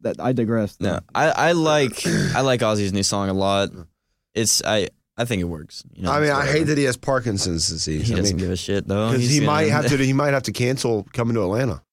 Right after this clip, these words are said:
Speaker 2: I mean, he's done that once before,
Speaker 3: Yeah.
Speaker 2: so
Speaker 3: But I really wanna see Marilyn Manson.
Speaker 2: Yeah.
Speaker 3: I wanna see Marilyn
Speaker 2: My
Speaker 3: Manson.
Speaker 2: girlfriend saw Marilyn. The one Slipknot concert I didn't go to, sh-, it was Slipknot, Marilyn Manson. She went to that. So
Speaker 1: I would,
Speaker 3: <clears throat> Marilyn's opening for him when he comes
Speaker 2: Yeah.
Speaker 3: through here.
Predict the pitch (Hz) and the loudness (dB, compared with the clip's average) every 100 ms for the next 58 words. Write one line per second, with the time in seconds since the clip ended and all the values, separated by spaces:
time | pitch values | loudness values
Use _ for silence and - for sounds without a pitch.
0 | - 151 143 107 98 113 120 104 - 110 | -2 0 2 0 -2 -2 0 2 2 2
1 | 135 156 143 151 147 - 147 131 107 92 | 2 2 2 2 0 0 -2 0 0 2
2 | 90 - 117 113 107 175 190 208 202 180 | 2 2 4 4 4 4 4 4 4 4
3 | - 151 147 139 123 117 107 - - - | 2 2 4 2 2 0 0 -4 -8 -6
4 | 92 101 107 113 - _ 117 135 127 117 | -2 0 0 -4 -10 _ -2 0 0 0
5 | 117 110 104 127 123 113 - 117 98 107 | -2 0 2 2 2 0 0 0 2 2
6 | 101 95 92 101 101 98 98 92 107 113 | 2 2 -2 0 0 2 0 2 2 2
7 | 135 143 - 143 135 113 127 117 117 110 | 2 2 2 2 0 -2 -2 -2 0 0
8 | 107 110 107 98 101 98 104 95 - - | 0 0 0 0 0 0 -2 -2 -2 -4
9 | 104 98 - 107 107 101 101 101 98 98 | -2 0 0 0 0 0 0 2 0 0
10 | 95 95 95 92 101 95 92 92 92 95 | 0 0 -2 0 -2 0 -2 -2 0 0
11 | 92 - - 92 95 92 240 - 175 156 | -2 -6 -4 -2 -2 -2 -4 -2 0 -2
12 | 117 - 123 160 156 131 135 143 120 101 | -4 -6 0 2 2 2 2 2 0 -2
13 | 87 87 73 67 82 82 - - - 65 | -2 -2 -2 -4 -6 -4 -2 -4 -6 -10
14 | 73 - | -10 -14